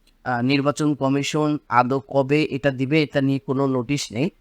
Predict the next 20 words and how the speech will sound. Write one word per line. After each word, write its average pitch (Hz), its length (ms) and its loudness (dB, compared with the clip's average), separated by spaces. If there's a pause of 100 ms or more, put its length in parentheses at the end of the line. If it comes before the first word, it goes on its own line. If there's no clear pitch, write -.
(200)
আহ, 120 260 0
হয়তো 147 380 0
বা 160 300 2
একটা, 147 400 0 (120)
আহ, 131 180 0 (100)
তাদের 131 240 2
প্ল্যান 139 360 2
এরকম 147 420 0
রয়েছে 151 340 2
যে 220 260 -2
একটা 143 220 -4
স্মার্ট 143 300 2
আইডি 147 160 0
কার্ড 156 180 -4
করতে 156 260 -2
তো 175 180 2
অনেক 135 300 0
টাকা 131 200 0
খরচ 117 360 -6
হয়, 90 140 -14